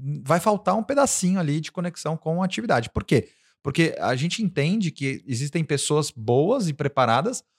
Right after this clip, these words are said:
pra funções que são diferentes. Às vezes, trocar a pecinha de xadrez de, do ladinho do campo funciona bem, né? Então, acho que a gente chegou a falar alguma vez do, dos assessments, né? Eu acho que é importante a gente olhar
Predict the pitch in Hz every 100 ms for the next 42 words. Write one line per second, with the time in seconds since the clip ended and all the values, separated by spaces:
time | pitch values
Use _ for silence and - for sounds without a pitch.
0 | _ - 165 - 247 - 165 180 - 220
1 | 220 - 330 240 160 139 165 - 175 -
2 | 156 269 - _ _ 123 - 127 - 123
3 | 117 - 113 113 117 107 - 120 104 104
4 | 104 101 101 104 98 92 143 233 196 -
5 | _ _ - 143 - 302 104 95 87 110
6 | 160 _ _ _ _ _ _ _ _ _
7 | 110 113 110 95 69 85 - 131 156 -
8 | 170 160 156 147 135 127 127 127 131 127
9 | 110 117 113 120 117 101 - 95 90 107
10 | 107 101 101 127 - 185 175 254 196 135
11 | 131 110 110 120 104 107